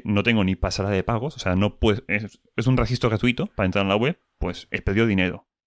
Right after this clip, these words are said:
Si en tu caso que me escuchas tienes un e-commerce o tienes alguna me-, un sitio de membresía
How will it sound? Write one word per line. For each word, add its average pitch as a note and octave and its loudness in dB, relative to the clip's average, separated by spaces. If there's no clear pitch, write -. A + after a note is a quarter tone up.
Si A#2 0
en A2 -2
tu G#2+ -4
caso D3+ -2
que D#3+ -4
me D3 0
escuchas - -6
tienes A2+ 0
un G#2+ 2
e-commerce F#2+ 0
o F2 -6
tienes G#2 -2
alguna G#2 0
me-, G#2 -2
un G2+ 0
sitio - -2
de G#2 2
membresía G2 0